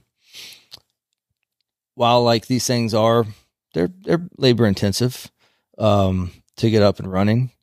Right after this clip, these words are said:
but I've got properties that I haven't even been to in the last nine or ten months. And I look at those as small businesses because we put in a lot of capital, we put in a lot of effort, get 'em up and running,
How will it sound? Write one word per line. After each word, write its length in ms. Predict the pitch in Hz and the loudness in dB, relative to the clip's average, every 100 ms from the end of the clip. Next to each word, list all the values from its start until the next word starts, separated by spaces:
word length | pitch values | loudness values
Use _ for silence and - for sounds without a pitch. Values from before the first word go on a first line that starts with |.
| _ _ _ _ _ _ | _ _ _ _ _ _
but 280 | 117 107 - - | 0 0 0 -8
I've 260 | 78 107 | -4 -2
got 200 | 104 104 | 0 0
properties 400 | - 104 101 107 | 2 0 2 0
that 160 | 101 98 | 2 2
I 100 | 95 | 2
haven't 260 | 101 104 104 | 2 2 0
even 220 | 98 95 | 0 0
been 260 | 101 110 104 | 0 0 0
to 240 | 107 98 | 0 0
in 80 | 95 | 0
the 80 | 92 | 0
last 400 | 98 98 - - | 0 0 -4 -8
nine 340 | 90 101 101 | -10 -4 -2
or 80 | 98 | -2
ten 220 | - 101 | -2 0
months. 500 | 95 113 - - - _ _ _ _ _ _ - | 0 -2 -4 -8 -12 _ _ _ _ _ _ -10
And 400 | 101 98 95 - _ _ _ _ _ _ _ | -4 -2 -2 -6 _ _ _ _ _ _ _
I 80 | 101 | -4
look 260 | 101 113 110 | 0 2 0
at 100 | 85 | 0
those 280 | 110 113 104 | 2 2 0
as 160 | 101 | -2
small 260 | - 110 98 | 0 0 0
businesses 680 | 87 92 104 - 127 - - - | -2 -4 -4 -4 -6 -6 -12 -16
because 340 | 92 95 90 | -12 -8 -8
we 120 | 104 87 _ _ | -6 -8 _ _
put 200 | - 107 | -4 -2
in 100 | 104 | -2
a 80 | 98 | -2
lot 140 | 98 | -4
of 60 | - | -2
capital, 520 | 143 170 170 156 156 | 2 2 2 2 4
we 100 | 147 | 2
put 200 | 101 107 | 0 0
in 100 | 101 | 0
a 80 | 98 | 0
lot 200 | 98 98 | 0 0
of 100 | 92 | 0
effort, 360 | 120 - 123 - | 0 0 -4 -2
get 140 | 113 | -2
'em 80 | 110 | 0
up 140 | 101 | -2
and 120 | 107 123 | -2 0
running, 380 | 156 160 160 | 2 2 0